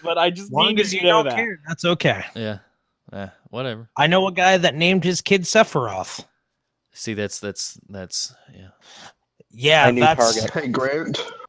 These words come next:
Speaker 3: Yes.
Speaker 4: We were talking about Devil May Cry earlier. Y'all wanna guess my, uh, best friend's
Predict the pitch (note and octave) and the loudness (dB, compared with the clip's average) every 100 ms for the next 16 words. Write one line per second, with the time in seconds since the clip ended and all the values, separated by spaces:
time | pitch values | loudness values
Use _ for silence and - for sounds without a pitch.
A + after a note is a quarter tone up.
0 | _ - A2+ G2+ - _ - - - - | _ -4 -4 -4 -8 _ -10 -8 -8 -12
1 | _ _ _ - - _ _ - C#3+ C3+ | _ _ _ -16 -16 _ _ 0 2 4
2 | D3 C#3+ B2 G#2+ B2+ B2 A#2 G2+ C3 B2+ | 4 4 4 4 4 6 4 4 6 6
3 | D3 D3 D3 C3+ - _ - - - - | 6 6 6 4 -2 _ -4 -4 -2 -6
4 | - - - _ - C3 C3 D3 C#3+ D3 | -8 -16 -20 _ 2 4 6 6 6 6
5 | C#3+ C#3+ C3+ B2+ B2+ A#2 A2 G#2+ B2 B2+ | 4 4 6 6 8 6 6 6 4 4
6 | - B2+ C3 C3+ C3 - - | 4 6 6 6 4 2 0